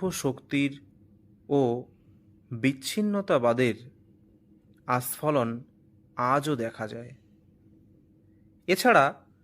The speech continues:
অধঃপতন, মূল্যবোধ হারানোর এক নিষ্ঠুর উল্লাস, আর্থিক সংকট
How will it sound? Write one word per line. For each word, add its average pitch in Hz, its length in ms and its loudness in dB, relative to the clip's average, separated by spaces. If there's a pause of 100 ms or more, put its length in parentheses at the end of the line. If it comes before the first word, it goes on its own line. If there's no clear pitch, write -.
(300)
অধঃপতন, 156 680 0 (1200)
মূল্যবোধ 156 680 0
হারানোর 127 600 2 (800)
এক 139 180 2 (160)
নিষ্ঠুর 143 580 -6 (160)
উল্লাস, 127 600 4 (1120)
আর্থিক 135 500 2
সংকট 117 680 -4